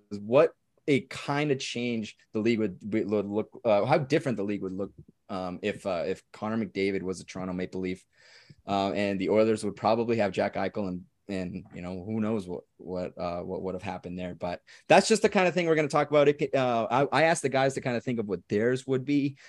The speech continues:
It could be a game. It could be a s-, instance like that, that,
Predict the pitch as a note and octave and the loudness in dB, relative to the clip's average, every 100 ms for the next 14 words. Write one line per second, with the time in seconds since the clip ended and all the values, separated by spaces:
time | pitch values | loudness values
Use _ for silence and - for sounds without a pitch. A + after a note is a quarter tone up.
0 | - _ C3 C3+ C#3 C#3 G#3 D#3+ D#3+ D#3 | -20 _ 0 2 6 4 6 4 6 4
1 | C3+ C3 A#2+ A2 C#3 - B2 B2 A#2 A2 | 2 2 2 0 -2 -2 -2 -2 -4 -4
2 | G#2 B2+ B2+ G#2 A2+ | -4 0 0 2 2